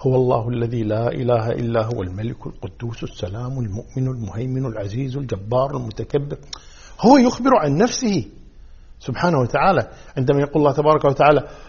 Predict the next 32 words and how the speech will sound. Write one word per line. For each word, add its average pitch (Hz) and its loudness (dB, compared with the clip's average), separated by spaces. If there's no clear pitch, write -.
"الله 131 4
لا 131 4
إله 131 4
إلا 123 0
هو 120 -2
الحي 117 -4
القيوم 127 -2
لا 123 -4
تأخذه 131 -4
سنة 131 -6
ولا 135 0
نوم 127 -2
له 104 -8
ما 127 0
في - -8
السماوات 131 -4
وما 110 -2
في 127 -6
الأرض 143 -2
من 135 4
ذا 139 4
الذي 135 4
يشفع 135 -2
عنده 127 2
إلا 127 2
بإذنه 131 -4
يعلم 135 0
ما 131 2
بين 135 2
أيديهم 127 -2
وما 113 -6
خلفهم 127 -2